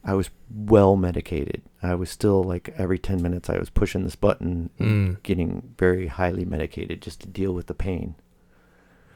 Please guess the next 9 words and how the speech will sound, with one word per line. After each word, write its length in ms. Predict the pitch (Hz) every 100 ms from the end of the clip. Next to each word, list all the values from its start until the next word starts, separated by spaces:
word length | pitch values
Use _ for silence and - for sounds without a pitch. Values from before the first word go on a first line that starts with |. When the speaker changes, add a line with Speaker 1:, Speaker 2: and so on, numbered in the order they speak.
| _ _ _ _ _ _ _ _ _ _ _ _ 101
Speaker 1:
Um, 420 | 90 67 69 71 - - - - - - - _ _ _ _ _ _ _ _ _ _ _ _ _ -
<laughs> 20 | - - - _ _ _ _ _ _ _ _ _ _ _ _ _ _ _ _ _ _ _ _ -
and 180 | -
then, 400 | 101 101 101 98 - _ _ - -
like, 380 | - - - - - _ _ _ _ _ _ _ _ _ _ _ _ _ _ _ _ _ _ _ _ _ _ _
it 80 | -
was 200 | 98 -
almost 340 | 92 101 - -
midday. 540 | 87 90 80 82